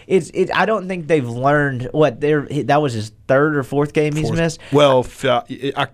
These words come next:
Speaker 2: I include North Carolina 'cause he played, like, sixty seconds.
Speaker 1: I, I don't think they've necessarily, and it's taken them, and it, it takes some teams longer than others. I don't think Duke has learned how to play without Williamson yet and how to not incorporate the, the, the amount of touches he requires inside and things like that. I think they will figure it out eventually. I
Speaker 2: They
Speaker 1: think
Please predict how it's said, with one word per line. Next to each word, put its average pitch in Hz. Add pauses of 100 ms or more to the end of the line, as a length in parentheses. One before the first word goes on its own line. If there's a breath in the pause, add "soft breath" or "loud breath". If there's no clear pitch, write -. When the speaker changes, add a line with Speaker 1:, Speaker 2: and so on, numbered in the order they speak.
Speaker 2:
I 143
include 110
North 104
Carolina 101
'cause -
he 104
played, 101
like, 95
sixty 104
seconds. -
Speaker 1:
I, 185
I 190
don't 196
think 185
they've 165
necessarily, 147
and 131
it's 127
taken 156
them, 135
and 147
it, 139
it 170
takes 180
some 170
teams 143
longer 123
than 120
others. 120
I 156
don't 175
think 123
Duke 147
has 123
learned 117 (280 loud breath)
how 135
to 120
play 120
without 101
Williamson 98
yet 87
and 107
how 123
to 120
not 117
incorporate 110
the, 117
the, 107
the 110
amount 117
of 98
touches 151
he 143
requires 117
inside 107
and 101
things 123
like 101
that. -
I 123
think 208
they 156
will 135
figure 170
it -
out 165
eventually. 165
I 120
Speaker 2:
They -
Speaker 1:
think -